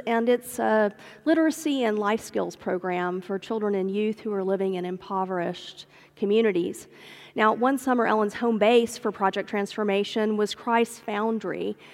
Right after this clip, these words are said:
which is a United Methodist Church located in the Bachman Lake area of Dallas, if you're familiar with that area.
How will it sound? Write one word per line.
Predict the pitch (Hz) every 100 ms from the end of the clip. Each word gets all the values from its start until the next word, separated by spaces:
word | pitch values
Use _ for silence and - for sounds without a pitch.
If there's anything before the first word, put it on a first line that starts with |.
| - -
which | 226 226
is | 247 233
a | 233
United | 233 233 262
Methodist | 247 240 226 -
Church | 226 214 -
located | 226 233 247 233 226 214
in |
the | 196
Bachman | 180 208 - 214 202
Lake | 190 190 196
area | 185 185 180
of | 170
Dallas, | 175 170 165 170 -
if | 185
you're | - 185
familiar | - 185 180 175
with | 170 175
that | 175
area. | 185 185 180 175 175